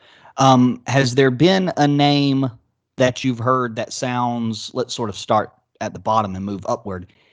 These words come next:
or at the back? I don't know how, let's just start here 'cause I think it's interesting.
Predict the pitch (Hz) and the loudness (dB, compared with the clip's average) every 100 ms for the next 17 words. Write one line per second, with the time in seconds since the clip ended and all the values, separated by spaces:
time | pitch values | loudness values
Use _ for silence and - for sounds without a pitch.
0 | _ _ _ - 117 104 95 87 87 - | _ _ _ -2 0 0 -4 -12 -10 -2
1 | 117 110 - - - 110 90 92 90 - | 0 -2 -8 -12 -6 -6 -6 -8 -8 -8
2 | 90 82 - - - _ 139 139 139 - | -10 -14 -14 -14 -16 _ 0 0 -6 -2
3 | 131 107 110 101 104 95 101 95 101 92 | -2 -2 -6 -6 -6 -6 -10 -10 -12 -12
4 | 92 | -14